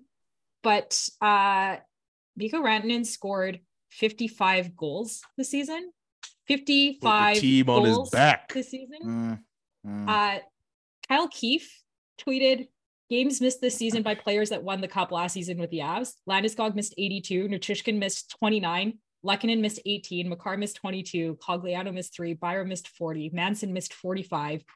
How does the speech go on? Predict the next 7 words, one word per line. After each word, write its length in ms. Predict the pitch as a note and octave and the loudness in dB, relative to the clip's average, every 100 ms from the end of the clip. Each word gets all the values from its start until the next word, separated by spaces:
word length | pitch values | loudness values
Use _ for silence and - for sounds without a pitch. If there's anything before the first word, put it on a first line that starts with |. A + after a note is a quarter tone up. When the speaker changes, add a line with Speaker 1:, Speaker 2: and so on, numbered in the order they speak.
| _ _ _ F#3+ | _ _ _ 0
Speaker 1:
Erik 180 | G#3+ | 0
Johnson 360 | G#3+ F#3+ F#3 F#3+ | 2 -2 0 -2
missed 140 | F3 F3 | -2 -2
nineteen, 360 | E3+ E3+ F3 | -4 -2 -4
MacKinnon 340 | E3 - G3 F#3+ | -4 -2 -2 0
missed 200 | F3+ F3 | -2 -2
eleven, 560 | E3 D#3+ D#3+ D3+ F3 | -2 0 0 -4 -8